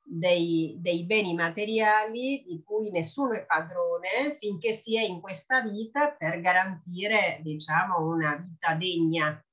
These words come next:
eh, mentre siamo al mondo. Quindi sia la, la, il fatto di volerli accumulare, sia il fatto di,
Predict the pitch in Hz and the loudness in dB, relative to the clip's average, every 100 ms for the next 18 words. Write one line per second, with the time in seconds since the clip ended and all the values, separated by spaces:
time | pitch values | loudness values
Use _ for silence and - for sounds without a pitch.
0 | _ _ _ - 160 151 156 165 160 170 | _ _ _ -4 0 0 2 2 2 -2
1 | 165 190 180 165 170 180 170 156 147 143 | -2 -2 0 0 0 0 0 0 -2 -6
2 | 131 _ _ _ 214 196 175 165 - 254 | -8 _ _ _ -4 -2 -4 -8 -4 0
3 | 285 269 208 - - _ 277 160 143 - | 4 4 4 2 0 _ -8 -4 -4 -6
4 | - - - 170 156 214 - 220 190 170 | -18 -20 -8 -8 2 2 4 -4 -2 -2
5 | 175 196 202 196 180 _ 180 180 190 170 | 2 2 2 -2 -4 _ -10 -8 -4 -2
6 | 143 135 131 127 _ _ _ _ _ - | -2 -2 -6 -12 _ _ _ _ _ 4
7 | 233 247 165 214 247 - 220 202 165 185 | 4 4 4 6 6 4 -4 -4 -4 0
8 | 233 247 180 | 2 2 0